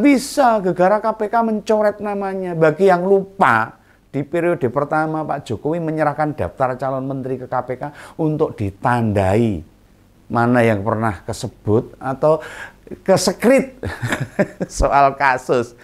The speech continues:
dan mana yang tidak. Nah, pada periode kedua, Presiden lebih powerful lagi dalam menyusun kabinetnya.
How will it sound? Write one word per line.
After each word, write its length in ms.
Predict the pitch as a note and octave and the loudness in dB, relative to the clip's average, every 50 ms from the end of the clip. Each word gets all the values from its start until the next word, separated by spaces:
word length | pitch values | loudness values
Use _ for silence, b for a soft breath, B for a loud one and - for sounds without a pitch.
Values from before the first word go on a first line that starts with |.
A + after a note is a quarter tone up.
| B B B | B B B
dan 240 | - D#3+ D#3 D#3+ F3+ | 0 2 2 4 2
mana 240 | G3 G#3+ A3+ A#3 | 2 2 2 2
yang 160 | A3+ G#3 G3 F#3+ | 2 2 0 0
tidak. 480 | G#3 G#3 F#3 - - F3+ E3+ D3+ - - - b b b b b b b _ _ | -2 -4 -4 -2 0 0 0 0 -4 -8 -18 b b b b b b b _ _
Nah, 240 | _ C#3+ D3 A#2+ - | _ -6 -6 -6 -4
pada 320 | - - A#3 G3+ G#3+ G#3+ F#3 | 2 2 4 6 6 6 6
periode 320 | A#3+ A#3+ B3+ B3+ G3 A3+ | 6 6 6 6 6 6
kedua, 720 | G#3+ A3+ F#3 F#3 A3 G#3 G3+ D3 A2 G#2 G#2+ B2+ - - _ _ _ _ _ _ _ _ _ _ _ _ _ _ _ _ _ B B B B B B B B _ - | 6 6 4 4 4 6 6 6 6 4 2 0 -4 -12 _ _ _ _ _ _ _ _ _ _ _ _ _ _ _ _ _ B B B B B B B B _ 2
Presiden 560 | A#3+ C#4 - - C4+ A#3+ F3+ B3 C4+ C#4 C4 | 4 4 4 4 4 4 6 6 6 6 4
lebih 160 | G3 G#3 A#3 | 4 4 2
powerful 560 | - C4 B3+ B3 B3+ C4 A#3 G3+ C4+ F4 C#4+ | 4 4 4 6 4 4 2 2 2 2 2
lagi 240 | B3+ B3 A#3+ F3+ G#3 | 4 2 0 0 0
dalam 320 | F#3+ D#3+ E3+ D#3 D#3+ E3 E3+ | 2 4 4 2 2 0 -4
menyusun 400 | E3+ F3 F3 E3+ - F3+ F3 F3+ | -6 -8 -8 -8 -8 -8 -8 -8
kabinetnya. 720 | F3 - - C#3 A#2 B2+ B2+ B2 - - A2+ F#2+ F#2+ | -8 -8 -6 -6 -6 -6 -6 -8 -8 -14 -16 -16 -16